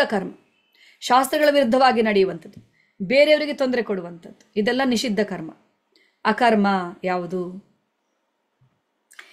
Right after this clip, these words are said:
ಈಗ ಕರ್ಮ ಅಂದ್ರೆ ನಾವು ಯಾವುದೇ ಒಂದು ಕಾರ್ಯವನ್ನ ಮಾಡಿದ್ರೂ ಅದಕ್ಕೆ ಪ್ರತಿಕ್ರಿಯೆ ಇದೆ. ಕರ್ಮದ ಬಂಧನಕ್ಕೆ ನಾವು ಒಳಗಾಗುತ್ತೇವೆ.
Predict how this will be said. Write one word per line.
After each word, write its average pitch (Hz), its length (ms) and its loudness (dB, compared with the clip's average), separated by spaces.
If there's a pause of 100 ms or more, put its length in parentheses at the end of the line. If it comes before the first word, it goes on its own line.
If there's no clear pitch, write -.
(120)
ಈಗ 220 160 2
ಕರ್ಮ 262 420 2
ಅಂದ್ರೆ 196 640 0 (300)
ನಾವು 220 160 -2
ಯಾವುದೇ 202 400 2
ಒಂದು 302 220 -2
ಕಾರ್ಯವನ್ನ 254 560 -2
ಮಾಡಿದ್ರೂ 196 400 -6
ಅದಕ್ಕೆ 208 260 -6
ಪ್ರತಿಕ್ರಿಯೆ 214 580 -2
ಇದೆ. 180 480 -4 (520)
ಕರ್ಮದ 214 340 -4
ಬಂಧನಕ್ಕೆ 190 520 -4
ನಾವು 208 180 -4
ಒಳಗಾಗುತ್ತೇವೆ. 180 800 -6